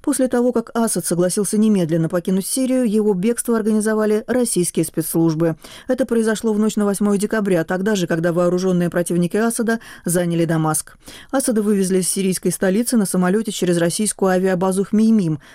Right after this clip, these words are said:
Транспондер самолёта Асада на подлёте к базе отключили, что породило даже спекуляции относительно того, что самолёт был сбит. Российские власти подтвердили, что Асад в Москве, но на публике с момента бегства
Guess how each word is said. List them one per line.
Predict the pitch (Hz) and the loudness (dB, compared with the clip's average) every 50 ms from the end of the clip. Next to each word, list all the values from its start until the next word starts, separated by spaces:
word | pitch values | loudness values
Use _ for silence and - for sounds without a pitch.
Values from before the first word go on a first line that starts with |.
| - - | -12 -4
Транспондер | - 247 240 233 - _ 262 240 208 180 175 | -2 -2 -2 -2 -2 _ 0 2 2 0 0
самолёта | - 185 175 175 175 175 170 - 180 | -2 -2 -2 0 0 0 0 0 -2
Асада | 202 202 - 220 208 202 | -2 -2 -2 -2 0 0
на | 196 185 | 0 0
подлёте | 180 180 170 175 170 165 165 | -2 0 2 2 2 2 0
к | 160 | -2
базе | 165 190 214 214 208 220 226 - 226 | 0 0 0 0 0 0 -2 -2 -4
отключили, | 226 - - 220 220 - - 233 190 160 156 156 - - - - | -6 -2 -2 -2 -2 0 -2 0 2 2 0 0 -4 -16 -20 -18
что | - - - 247 | -8 -4 -4 -2
породило | - 214 202 190 180 180 185 180 180 | 0 0 0 0 2 2 2 2 2
даже | 170 180 170 170 | 2 0 0 -2
спекуляции | 165 - - 175 - 180 180 175 202 233 - - 220 | -6 -4 -6 -2 0 0 2 2 0 0 -2 -2 -2
относительно | 185 - 175 170 - 180 165 - 165 165 160 | -2 -2 -2 -2 -2 -2 0 0 0 0 0
того, | - 170 170 202 233 | 0 0 0 0 -2
что | - - | -2 -4
самолёт | 180 - 175 165 160 160 175 175 | -4 -2 0 0 0 0 0 0
был | 170 160 165 175 | 0 0 0 0
сбит. | 160 170 151 165 160 156 - _ _ _ - - - - - | 0 -2 -2 -2 -2 -2 -4 _ _ _ -20 -20 -20 -20 -8
Российские | - - 254 247 - 254 240 - 220 208 | -2 -2 -2 0 0 -2 -2 0 -2 0
власти | 202 214 214 - - 226 | 0 0 0 -2 -4 -2
подтвердили, | - 254 247 - 254 269 226 208 185 165 165 | -2 -4 -2 0 0 0 2 0 2 2 2
что | 160 - - 185 185 | 0 0 -2 -2 -2
Асад | 175 202 196 | 0 -2 -2
в | - | 0
Москве, | 202 214 220 220 - 254 262 277 | 0 0 0 0 -2 -2 0 2
но | 254 214 202 220 240 247 | 2 2 2 2 2 2
на | 254 254 | 2 0
публике | 240 262 254 214 233 240 - 240 | 0 -2 -2 -2 -2 -2 -2 -2
с | 233 - | -2 -2
момента | 226 233 226 226 226 214 - 240 | 0 0 2 2 2 2 0 0
бегства | 202 226 226 226 - - 226 226 | 0 0 -2 -2 -4 -4 -4 -4